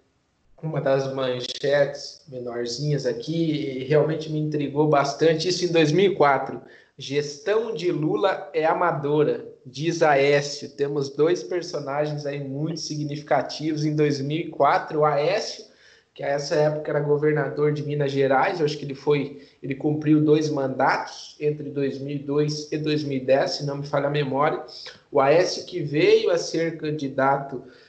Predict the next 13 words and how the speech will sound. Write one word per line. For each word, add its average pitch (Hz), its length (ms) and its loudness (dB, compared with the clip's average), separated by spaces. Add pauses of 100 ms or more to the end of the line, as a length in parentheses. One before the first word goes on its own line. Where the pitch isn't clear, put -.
(120)
na 139 100 -2
eleição 143 340 -4
de 131 80 -8
dois 139 220 -2
mil 143 140 -4
e - 40 -12
quatorze, 151 680 0
que - 60 -12
foi 139 140 -2
aquela 143 260 0
eleição 139 560 -2
polarizada, 147 880 2
né? 147 240 -4